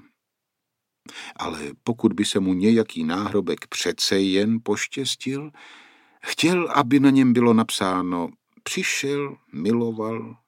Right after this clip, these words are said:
daroval jí hvězdu, odešel." Stiskl trojku.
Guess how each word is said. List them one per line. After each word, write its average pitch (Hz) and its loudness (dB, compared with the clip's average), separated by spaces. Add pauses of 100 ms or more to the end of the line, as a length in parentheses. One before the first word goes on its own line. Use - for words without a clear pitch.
(380)
daroval 113 2
jí 67 -8
hvězdu, 78 -8 (300)
odešel." - -10 (1600)
Stiskl - 2
trojku. - -14